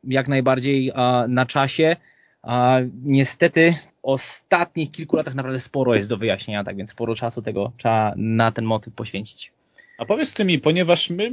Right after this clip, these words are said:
Speaker 2: jesteśmy mniej więcej z tego samego pokolenia, no ty jesteś rocznik osiem osiem, ja jestem rocznik osiem dziewięć, więc jesteś ode mnie starszy o jeden cały rok, y, chociaż jakbyśmy byli skrupulatni, to byśmy mogli, e, sprawdzić, z którego, właśnie z, z którego jesteś dnia, miesiąca.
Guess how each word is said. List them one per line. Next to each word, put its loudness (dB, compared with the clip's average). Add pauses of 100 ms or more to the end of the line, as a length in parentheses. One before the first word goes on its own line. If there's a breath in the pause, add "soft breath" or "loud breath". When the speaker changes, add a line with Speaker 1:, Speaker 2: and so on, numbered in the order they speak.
Speaker 2:
jesteśmy -4
mniej 0
więcej -2
z -8
tego -2
samego 2
pokolenia, 2
no -4
ty -4
jesteś -2
rocznik -2
osiem 0
osiem, 0
ja 2
jestem 0
rocznik 0
osiem -2
dziewięć, 2
więc -6
jesteś -8
ode -2
mnie -2
starszy 2 (380 loud breath)
o 2
jeden 2
cały 2
rok, 2
y, -2 (160)
chociaż -8
jakbyśmy -8
byli -8
skrupulatni, -4
to -6
byśmy -4
mogli, -2 (360 loud breath)
e, -4
sprawdzić, 0
z -8
którego, 2
właśnie -2
z, -12
z -14
którego -2
jesteś -2
dnia, -2
miesiąca. -6